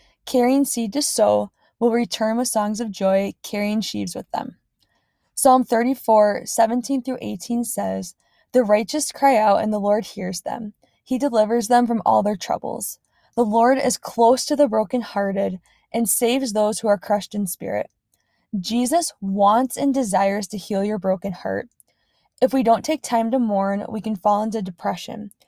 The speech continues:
I want to encourage you that if you try to avoid grieving and mourning, it doesn't get rid of the feelings. Even if in the moment you do not feel the weight and depth or of the cut,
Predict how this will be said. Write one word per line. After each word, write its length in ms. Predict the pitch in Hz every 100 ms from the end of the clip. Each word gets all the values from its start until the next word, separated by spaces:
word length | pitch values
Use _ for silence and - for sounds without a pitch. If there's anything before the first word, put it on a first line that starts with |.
| _ _ -
I 60 |
want 180 | 220 240
to 100 | 311
encourage 580 | 330 - 233 226 226 170
you 200 | 196 185
that 180 | 196 208
if 140 | -
you 80 | 226
try 260 | - 226
to 180 | 214 277
avoid 400 | 277 202 220 202
grieving 380 | 175 196 208 254
and 160 | 254 208
mourning, 520 | 196 202 226 254 254 _ _ -
it 200 | 262 202
doesn't 320 | 220 233 294
get 160 | 302 262
rid 160 | 220
of 80 | 233
the 100 | 208
feelings. 600 | - 202 185 - - - _ _ _ _ _ _
Even 380 | 247 247 330 349
if 240 | 254 247 -
in 180 | 233
the 100 | 254
moment 580 | 247 214 208 202 202 202 -
you 160 | - 220
do 80 | 220
not 320 | 208 214 -
feel 220 | - 277
the 140 | 277
weight 260 | 233 214 220
and 240 | 240 240
depth 420 | 185 190 196 - -
or 260 | 208 208 196 _ -
of 100 | 196
the 140 | 233
cut, 360 | - 196 185